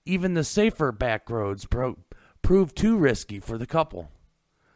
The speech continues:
On their way home, Lorraine claimed that the brakes either stalled or failed several times, resulting in near disastrous crashes. Lorraine claimed that as soon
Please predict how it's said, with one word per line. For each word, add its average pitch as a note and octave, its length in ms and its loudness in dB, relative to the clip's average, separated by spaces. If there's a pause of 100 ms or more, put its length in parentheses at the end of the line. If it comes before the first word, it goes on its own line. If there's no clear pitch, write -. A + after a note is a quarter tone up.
(720)
On F3 140 2
their F#3 120 6
way G3 160 6
home, E3+ 380 6
Lorraine D#3 360 2
claimed D#3+ 480 2
that B2+ 140 -4
the A#2 60 -6
brakes E3 500 0
either B2+ 240 -2
stalled D#3 520 4
or C#3 80 0
failed C3+ 360 0
several C3+ 320 -2
times, F#2 560 -6 (420)
resulting C#3+ 600 4
in A#2 180 -2
near E3 240 0
disastrous D#3+ 680 -2
crashes. B2 800 -4 (1080)
Lorraine F3+ 380 2
claimed F3 460 2
that C3+ 180 -2
as - 160 -2
soon G#3 340 4